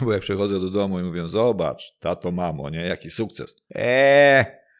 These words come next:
a innych nie było, a kto miał jeszcze nie? No to jak ja mogę z czymś takim się tutaj, wiesz, wśród ludzi też pokazać? Nie.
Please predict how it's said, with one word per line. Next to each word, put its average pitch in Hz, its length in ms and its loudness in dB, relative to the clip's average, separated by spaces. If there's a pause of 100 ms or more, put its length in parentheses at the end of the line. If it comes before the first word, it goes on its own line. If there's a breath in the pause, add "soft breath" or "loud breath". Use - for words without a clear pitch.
(100)
a 87 100 -4
innych 104 340 -4
nie 82 140 -4
było, 123 540 6
a 107 60 2
kto - 200 -2
miał 98 200 0
jeszcze 98 340 -4
nie? 98 200 -10 (140)
No 101 80 -14
to 107 120 -10
jak 120 280 -4
ja 90 100 -4
mogę 78 260 -8
z - 20 -10
czymś - 260 -14
takim 76 280 -8
się - 160 -8
tutaj, 76 360 -8
wiesz, 73 220 -12
wśród - 340 -10
ludzi 78 280 -8
też - 180 -16
pokazać? - 580 -18
Nie. 98 300 -10